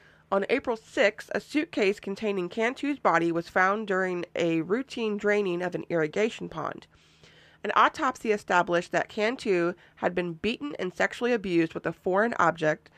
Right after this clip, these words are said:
before being smothered, while toxicology results showed that she had ingested, uh, alprazolam. The profile that the F B I experts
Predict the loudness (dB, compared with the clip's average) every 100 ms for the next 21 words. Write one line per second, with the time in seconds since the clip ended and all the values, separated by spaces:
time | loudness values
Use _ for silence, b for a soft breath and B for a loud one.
0 | B B B -6 -2 4 6 6 2 0
1 | 0 -2 -2 2 4 4 0 -2 0 2
2 | 2 0 -2 -4 -4 0 2 2 0 -2
3 | 0 0 -2 -4 0 0 0 -4 -4 -4
4 | -2 0 0 -2 -2 -2 -2 0 0 -2
5 | B B B B 0 2 4 2 0 2
6 | 2 2 0 -6 -10 -16 _ _ _ _
7 | _ _ _ _ _ _ -20 b b b
8 | b b b b b -6 -2 0 0 -2
9 | -2 0 2 2 2 0 -2 0 0 2
10 | 2 2 0 -4 -2 -2 -2 -20